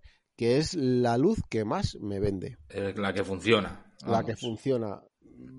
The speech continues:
Speaker 1: A mí, o sea, yo qué sé, personalmente, en el tema este, eh, cuidado, en, en mi pequeño estudio, con las máscaras. Y la que mejor me está funcionando es la de lagarto. O sea, no sé por qué. Es la, es la, la máscara de lagarto.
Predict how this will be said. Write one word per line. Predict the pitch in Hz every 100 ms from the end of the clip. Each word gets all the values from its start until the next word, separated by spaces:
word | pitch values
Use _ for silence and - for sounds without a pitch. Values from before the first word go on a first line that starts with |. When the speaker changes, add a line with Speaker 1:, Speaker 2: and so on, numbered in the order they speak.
| 127 113 _ - 156
Speaker 1:
A | 131
mí, | 165 220 165 131
o | 120
sea, | - 117
yo | 135 170
qué |
sé, | - 196
personalmente, | 131 - 165 185 185 131
en | 123
el | 123
tema | 202 240 143
este, | - 101 123
eh, |
cuidado, | 156 127 113
en, | 104 113
en | 113 113
mi | 113
pequeño | 113 147 190 190
estudio, | - 175 196 247 294 _ _ _ _ _ _ _ _ _ _ - - - - - - -
con | 120
las | 117 113
máscaras. | 120 110 - 87 90 - _
Y | 151 147
la | 117
que | - 110
mejor | 104 - 185 165
me | 110
está | - 165
funcionando | 208 175 151 175 226 214
es | - 185 -
la | 120 104
de | 101
lagarto. | 95 104 131 123 101 - _ _ _ _ _ _
O |
sea, | - 101 - _ _ - _ _
no | 123 110
sé | 110
por | 147 123
qué. | 277 - _ _ _
Es | 123 127
la, | 120 117 117
es | 143 139
la, | 131 123 120 120
la | 120
máscara | 135 - 117 110
de | 104
lagarto. | 95 92 92 -